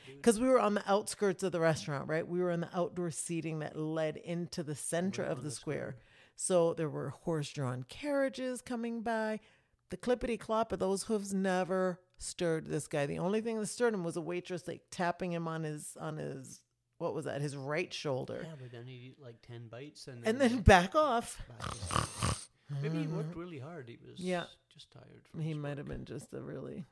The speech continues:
Speaker 2: really tired guy.
Speaker 1: But loved the Sioux. We had a great time there.
Speaker 2: Oh my God, we loved it. But when you walked through, so you were at work every day, and I would walk, what was it, one point three miles?
Speaker 1: Yeah.
Speaker 2: I got my steps in.
Speaker 1: Walking distance, not
Speaker 2: Yeah,
Speaker 1: bad.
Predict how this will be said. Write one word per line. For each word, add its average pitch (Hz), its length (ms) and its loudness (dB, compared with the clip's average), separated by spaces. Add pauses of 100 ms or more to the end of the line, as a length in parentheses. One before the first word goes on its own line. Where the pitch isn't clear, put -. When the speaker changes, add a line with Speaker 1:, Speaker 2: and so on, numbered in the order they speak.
(380)
Speaker 2:
really 160 560 -10 (240)
tired 185 520 -8
guy. 170 460 -4
Speaker 1:
But 127 160 -12
loved 127 220 -8
the 113 80 -14
Sioux. - 200 -16 (180)
We 143 80 -8
had 131 100 -6
a 113 60 -10
great 101 220 -20
time 113 200 -18
there. - 120 -20 (260)
Speaker 2:
Oh 175 40 0
my 165 120 0
God, 147 140 -2
we 165 100 -2
loved 156 320 2
it. - 60 -6 (260)
But 226 200 4
when 226 240 6
you 240 120 4
walked 220 420 2 (300)
through, 214 340 -2
so 240 200 6
you 240 300 4
were 427 140 6
at - 100 6
work 170 320 6
every 156 440 4
day, 151 440 0 (360)
and 165 260 0
I 165 280 4
would 175 220 2
walk, 160 280 4
what 180 160 2
was 175 180 2
it, 170 80 -2
one 175 260 2
point - 280 -4
three 170 240 -4
miles? 151 640 -4
Speaker 1:
Yeah. 302 80 -16 (240)
Speaker 2:
I 226 60 -12
got 311 120 -6
my 392 120 -6
steps - 440 -4
in. 127 160 -2
Speaker 1:
Walking 170 300 -6
distance, 175 420 -16
not 214 140 -8
Speaker 2:
Yeah, 427 80 0
Speaker 1:
bad. 175 180 -10